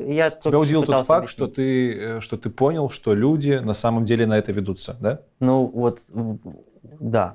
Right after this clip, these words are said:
Speaker 1: Ну, уровень
Speaker 2: Ну.
Speaker 1: Смотри, ур-, <clears throat> и в принципе, к чему вообще всё может произойти? Ну, то есть я не думал, что такое возможно. Я не думал. Ну, не знал.
Speaker 2: У нас
Speaker 1: Глупый
Speaker 2: пример
Speaker 1: был.
Speaker 2: перед глазами, там,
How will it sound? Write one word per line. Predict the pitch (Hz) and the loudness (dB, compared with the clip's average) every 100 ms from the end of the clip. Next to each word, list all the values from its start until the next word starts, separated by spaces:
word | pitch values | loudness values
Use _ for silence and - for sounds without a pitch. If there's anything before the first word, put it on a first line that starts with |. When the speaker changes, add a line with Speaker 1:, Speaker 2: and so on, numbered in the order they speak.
| - | -10
Speaker 1:
Ну, | 120 131 | -6 -6
уровень | - 139 160 143 135 | -2 0 2 2 2
Speaker 2:
Ну. | 120 117 110 98 _ _ - - | 0 0 0 -4 _ _ -16 -6
Speaker 1:
Смотри, | 127 165 143 110 - - | 0 2 2 0 -6 0
ур-, | 180 208 - | 0 0 0
<clears throat> | - 156 123 _ - | 0 0 -6 _ -8
и | |
в | 165 - | -8 -2
принципе, | 220 190 - - | 0 0 -4 -12
к | - | -14
чему | - 139 147 | -6 -2 2
вообще | 113 - 117 | 0 -2 -4
всё | 101 - 120 | -6 -6 -6
может | 110 98 - | -4 -6 -10
произойти? | - 101 110 110 - - - | -8 -2 -2 -2 -4 -6 -4
Ну, | 120 | 0
то | 110 | 0
есть | 95 - | -2 -6
я | 110 147 165 - - _ _ | -2 0 -2 -8 -18 _ _
не | 123 127 | -8 -6
думал, | 107 117 107 98 | -4 -4 -4 -8
что | - - | -12 -14
такое | 85 85 92 90 | -14 -8 -4 -4
возможно. | - 95 95 - - - _ _ _ _ _ _ _ | -6 -10 -10 -10 -16 -20 _ _ _ _ _ _ _
Я | 104 | -4
не | 104 | -2
думал. | 101 98 90 - - | -4 -6 -8 -10 -10
Ну, | 113 123 | 0 2
не | 123 | 2
знал. | 101 95 95 | 2 -2 -2
Speaker 2:
У | 113 | 0
нас | 117 127 | 2 2
Speaker 1:
Глупый | 131 127 | 0 0
Speaker 2:
пример | 139 | 0
Speaker 1:
был. | - | -2
Speaker 2:
перед | 107 107 | -6 -6
глазами, | 107 113 117 95 | -4 -4 -4 -6
там, | - | -10